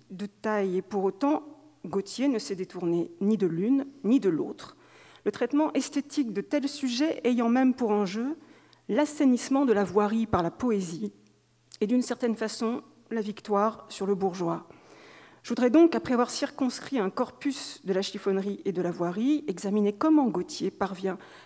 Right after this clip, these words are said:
à négocier le traitement d'un objet doublement ingrat,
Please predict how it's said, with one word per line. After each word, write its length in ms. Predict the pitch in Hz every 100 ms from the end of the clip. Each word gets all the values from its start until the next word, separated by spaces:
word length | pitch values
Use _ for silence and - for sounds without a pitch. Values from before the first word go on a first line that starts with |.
| -
à 100 | 180
négocier 800 | 247 240 240 - - 220 214 -
le 120 | 180
traitement 580 | 180 220 - 214 208 196 - -
d'un 180 | 190 196
objet 460 | 185 180 190 170 - - _ 180
doublement 580 | 175 240 214 202 190
ingrat, 540 | 165 165 185 208 294